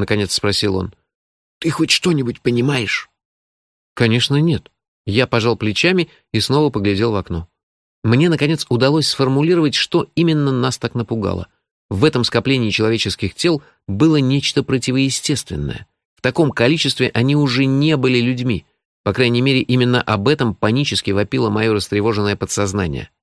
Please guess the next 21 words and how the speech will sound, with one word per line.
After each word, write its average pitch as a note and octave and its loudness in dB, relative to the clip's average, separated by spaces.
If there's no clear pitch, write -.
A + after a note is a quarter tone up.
Сознание C#3+ 2
едва C3 2
сдерживало C3+ 2
страстное A#2 0
желание A2+ 0
заорать G#2+ 0
дуэтом. G#2+ 0
"Я G#2+ 2
не C3 2
раз A2+ 2
говорил, A2 0
что - -2
единственный B2+ 2
существенный A2 -2
недостаток G#2+ -2
людей — G#2 0
это A2+ -2
их A#2 -2
количество", G2 -2
проворчал F2 -4
я. - -8